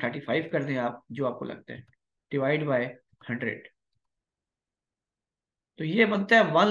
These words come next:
लैख एटी सिक्स, मतलब छह लाख इक्कीस हजार पे एक लाख छियासी हजार मिनिमम, मिनिमम प्रॉफिट आपको आया है इसके अंदर से, ठीक है। बाकी आपकी जो बच गई रकम तीन लाख, चार लाख, वो आपकी इन्वेस्टमेंट है। तीन चार लाख इन्वेस्ट किया आपने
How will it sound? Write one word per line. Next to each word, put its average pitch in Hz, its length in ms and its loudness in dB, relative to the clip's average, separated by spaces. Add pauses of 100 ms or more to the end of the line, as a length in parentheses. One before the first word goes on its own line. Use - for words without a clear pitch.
लैख 180 300 4
एटी 160 160 -6
सिक्स, - 320 -10
मतलब 208 360 -2
छह 202 200 2
लाख 196 320 4
इक्कीस 180 240 -8
हजार 165 280 2
पे - 160 -6
एक 160 100 -4
लाख 170 220 -4
छियासी 165 340 0
हजार 147 360 2 (440)
मिनिमम, 208 480 4
मिनिमम 185 320 4
प्रॉफिट 151 320 0
आपको 127 300 -2
आया 71 120 -6
है - 120 -16 (380)
इसके - 220 -8
अंदर 117 180 -6
से, - 180 -18 (120)
ठीक 156 200 -10
है। 233 120 -4 (340)
बाकी 156 340 2
आपकी 165 260 4
जो 156 80 0
बच 143 220 0
गई 190 120 0
रकम 165 320 -4
तीन 151 260 -4
लाख, 139 240 0
चार 135 200 0
लाख, 131 160 -2
वो 143 60 0
आपकी 139 220 -4
इन्वेस्टमेंट 123 520 -8
है। - 60 -14
तीन 151 200 -8
चार 180 220 4
लाख 190 200 4
इन्वेस्ट 180 320 2
किया 196 220 6
आपने 180 260 0